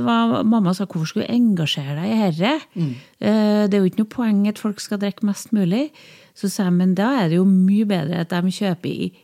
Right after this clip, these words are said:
Speaker 1: skikkelig god norsk spesiell flaske
Speaker 2: Mm.
Speaker 1: som noen har lagt sjela si,
Speaker 2: Ja.
Speaker 1: enn å dra med seg to sixpack."
Speaker 2: Ja.
Speaker 1: Ja.
Speaker 2: Ja.
Speaker 1: Så, um, jeg mener det er mye bra drikkekultur i det å, å, å løfte ølet som et kulturdrikk også.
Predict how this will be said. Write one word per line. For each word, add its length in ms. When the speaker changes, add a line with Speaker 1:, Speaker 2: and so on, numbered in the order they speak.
Speaker 1:
skikkelig 960
god 560
norsk 560
spesiell 960
flaske 540
Speaker 2:
Mm. 180
Speaker 1:
som 160
noen 220
har 100
lagt 240
sjela 420
si, 360
Speaker 2:
Ja. 160
Speaker 1:
enn 180
å 80
dra 180
med 160
seg 220
to 160
sixpack." 600
Speaker 2:
Ja. 80
Speaker 1:
Ja. 60
Speaker 2:
Ja. 80
Speaker 1:
Så, 180
um, 880
jeg 100
mener 220
det 80
er 60
mye 180
bra 160
drikkekultur 800
i 100
det 220
å, 380
å, 80
å 160
løfte 400
ølet 400
som 180
et 140
kulturdrikk 640
også. 80